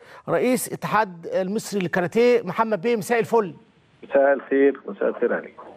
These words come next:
Speaker 1: طبعا أنا متابع حضرتك ومتابع جهدك الكبير ومتابع، آه، يعني، ج-، جهد اتحاد الكاراتيه،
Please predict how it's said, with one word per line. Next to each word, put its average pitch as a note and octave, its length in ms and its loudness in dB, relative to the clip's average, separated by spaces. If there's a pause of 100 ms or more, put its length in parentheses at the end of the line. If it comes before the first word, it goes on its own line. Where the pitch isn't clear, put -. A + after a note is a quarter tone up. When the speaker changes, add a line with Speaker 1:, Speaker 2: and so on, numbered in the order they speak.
(500)
Speaker 1:
طبعا G#3 460 2
أنا F#3+ 380 0
متابع G#3+ 300 0
حضرتك F#3+ 520 -4
ومتابع E3 720 2
جهدك F3 400 -2
الكبير F3 460 0
ومتابع، E3 540 0
آه، D3 280 -2
يعني، D3+ 180 -2
ج-، G3+ 240 0
جهد F3+ 300 2
اتحاد F3+ 360 -4
الكاراتيه، F3+ 600 -2